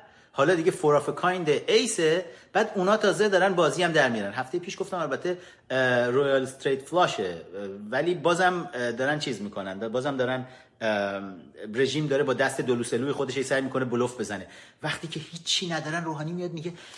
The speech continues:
من اگر می‌خواهن بیاین با من عکس بگیرن، آخه تو چه، چه اناری هستی که بیان با تو عکس بگیرن حسن کلید؟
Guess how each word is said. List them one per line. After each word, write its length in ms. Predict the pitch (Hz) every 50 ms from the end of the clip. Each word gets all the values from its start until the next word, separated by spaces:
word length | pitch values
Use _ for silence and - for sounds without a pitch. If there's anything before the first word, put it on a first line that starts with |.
| - -
من 280 | - 151 170 196 214 202 -
اگر 360 | 127 147 - 175 170 165 160
می‌خواهن 500 | 170 170 - - 175 160 156 170 180 175
بیاین 480 | 151 156 175 170 165 165 175 175 165 143
با 120 | 175 175
من 180 | 165 165 175 175 - -
عکس 420 | 151 165 160 165 - - - - 160
بگیرن، 380 | 165 175 156 147 160 190 220
آخه 120 | 202 - 240
تو 180 | - - - - - - - - _ - - _ _ _ _ _ _ -
چه، 140 | - - - - - _ _ -
چه 200 | - - - 302 - - - _ _ - 143 131 135 139 127 123 123 _ _ _ _ _ _ _ _ _ _ _ _ _ _ -
اناری 540 | 160 180 190 214 240 247 269 277 277 269 254
هستی 260 | 269 262 262 269 233
که 80 | 262
بیان 220 | 233 214 254 254 233
با 60 | 208
تو 100 | - - -
عکس 320 | 185 220 262 262 - - -
بگیرن 380 | 196 147 123 127 110 101 95
حسن 400 | 95 - 143 156 - 220 208 170
کلید؟ 320 | - - - - - -